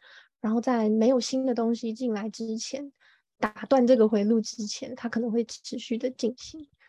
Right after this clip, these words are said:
就好像也是一种不断，不断要避开现实情境底下可能会体验到的那种痛苦，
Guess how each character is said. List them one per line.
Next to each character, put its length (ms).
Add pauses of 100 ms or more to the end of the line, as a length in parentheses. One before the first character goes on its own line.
(160)
就 140
好 140
像 180
也 200
是 160
一 80
种 280 (580)
不 140
断， 460
不 140
断 260
要 160
避 200
开 220
现 240
实 280
情 280
境 200 (640)
底 160
下 500 (300)
可 80
能 140
会 80
体 160
验 160
到 160
的 100
那 220
种 240
痛 320
苦， 260